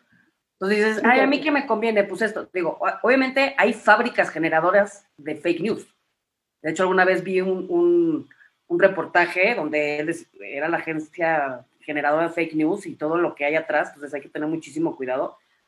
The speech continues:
Speaker 1: Pero eso sí, cada quien agarra lo que le conviene. Aquí alguien va a agarrar lo de Pfizer, ¿no? Va a decir, "Ah, lo de Pfizer". Y, y lo peor es si escucho un error, no replicar el error, ¿no? <laughs> Porque eso es lo que está muy delicado,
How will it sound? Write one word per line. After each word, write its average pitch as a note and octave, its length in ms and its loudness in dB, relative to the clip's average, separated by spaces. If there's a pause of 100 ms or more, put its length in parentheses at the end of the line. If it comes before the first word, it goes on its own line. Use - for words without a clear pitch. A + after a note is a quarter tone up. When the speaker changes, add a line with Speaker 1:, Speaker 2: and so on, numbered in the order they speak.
Speaker 1:
Pero A#3 180 2
eso C4+ 120 0
sí, D4+ 220 -4
cada A#3 280 6
quien A#3+ 160 0
agarra A3 220 6
lo G3+ 160 4
que G3 80 -2
le F#3+ 160 -2
conviene. A3 300 -2
Aquí F#3+ 200 -2
alguien G#3 240 4
va G3+ 60 4
a F#3+ 40 4
agarrar G3 260 4
lo G3+ 80 2
de F#3+ 100 0
Pfizer, G#3+ 400 0
¿no? F3 80 -2
Va F#3 80 0
a F3+ 40 0
decir, F3+ 180 -8
"Ah, B3 160 -10
lo A#3+ 100 -10
de F#3 100 -2
Pfizer". G#3 520 0
Y, C#3 120 -12 (300)
y G3+ 60 0
lo G#3+ 200 6
peor C4 280 8
es C#4 380 0 (420)
si G3+ 140 2
escucho A3 420 0
un B3+ 160 2
error, G3+ 500 4
no G3+ 320 0
replicar A#3 560 2
el G3+ 160 2
error, C3 320 -4 (300)
¿no? F#3 180 -4 (140)
<laughs> - 120 -20
Porque G3+ 440 -12 (460)
eso C#4+ 220 2
es - 60 4
lo E3 140 -4
que F3 80 -6
está G3+ 420 2 (300)
muy A3+ 340 4
delicado, F#3+ 580 2